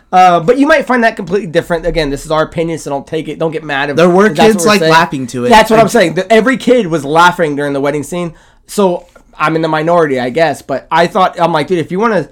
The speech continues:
Speaker 1: shave off twenty minutes, re-, do, redo this part." So,
Speaker 2: Right.
Speaker 1: anything else you wanna add about the wedding?
Speaker 2: No.
Speaker 1: Okay, um, the other part, and maybe we might disagree on this, is I think Sonic,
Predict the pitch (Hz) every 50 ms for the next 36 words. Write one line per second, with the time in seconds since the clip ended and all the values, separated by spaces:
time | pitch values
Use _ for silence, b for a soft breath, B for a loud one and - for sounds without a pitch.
0 | b b b b - - - - 196 196 190 165 180 175 160 - - - 170 190
1 | 185 175 160 160 175 170 143 123 - - - _ _ _ _ _ _ _ _ _
2 | - 160 151 147 156 202 226 233 202 - 165 123 143 180 135 185 214 233 185 170
3 | 135 147 139 - - - - 104 90 - - - - 123 117 123 123 117 135 151
4 | 143 139 139 135 - 175 185 185 180 170 - - 165 160 160 156 147 147 143 139
5 | 131 147 151 160 156 160 160 b b b b b b - 135 151 139 117 - -
6 | _ - - - - 175 165 160 156 139 127 - 190 180 180 175 175 170 165 190
7 | - 233 233 277 285 - - 240 240 220 202 190 - 196 175 170 165 165 151 -
8 | - 180 175 160 165 175 180 190 202 202 196 175 175 175 175 170 170 160 - -
9 | 151 160 160 - 156 147 156 143 135 143 151 147 135 120 - B B B B B
10 | - 196 190 190 175 175 - - - - 214 247 240 247 - 269 277 254 240 -
11 | - - - 175 160 165 185 196 202 202 -